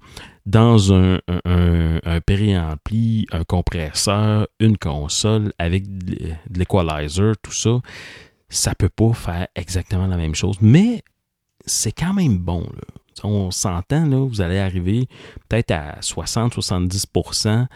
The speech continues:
du résultat au niveau de la voix avec, euh, avec le petit micro du iPhone. Et ça vous permet d'essayer, ça vous permet de structurer votre, votre podcast, ça vous permet d'attribuer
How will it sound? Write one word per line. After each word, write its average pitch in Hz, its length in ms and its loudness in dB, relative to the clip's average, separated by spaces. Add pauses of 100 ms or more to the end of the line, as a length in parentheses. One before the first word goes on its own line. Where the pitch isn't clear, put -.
(500)
du 98 140 0
résultat 95 800 2 (200)
au 98 140 2
niveau 90 320 2
de 87 100 -4
la 76 160 -6
voix 85 400 0 (320)
avec, 85 460 -4
euh, 82 220 -2 (100)
avec 82 280 -8
le 92 80 0
petit - 220 -4
micro 113 320 2
du 117 120 2
iPhone. 78 440 -4 (1200)
Et - 80 2
ça - 140 4
vous 123 60 2
permet 110 280 4
d'essayer, 107 420 4
ça 156 120 -2
vous 120 60 -2
permet 92 320 0
de - 40 -8
structurer - 480 -2
votre, 92 240 0 (1080)
votre 90 240 -8
podcast, 107 540 -4
ça 107 40 0
vous 92 60 -2
permet 92 340 0
d'attribuer 92 760 -2